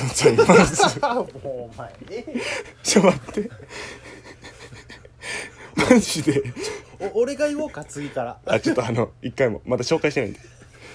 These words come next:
Speaker 1: 喋らないでください。
Speaker 2: ルールだけは忠実なんやな、こいつ。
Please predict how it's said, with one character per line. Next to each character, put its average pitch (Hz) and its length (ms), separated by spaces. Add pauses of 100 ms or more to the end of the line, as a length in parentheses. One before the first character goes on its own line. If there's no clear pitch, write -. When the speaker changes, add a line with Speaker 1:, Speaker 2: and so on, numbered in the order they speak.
(200)
Speaker 1:
喋 117 240
ら 117 80
な - 60
い 196 60
で 170 60
く 185 40
だ 214 80
さ - 80
い。 - 20
Speaker 2:
ル 349 60
ー - 20
ル - 60
だ - 0
け - 0
は - 80
忠 127 180
実 117 280
な 110 40
ん 104 80
や 98 60
な、 - 20
こ 104 140
い 101 80
つ。 - 180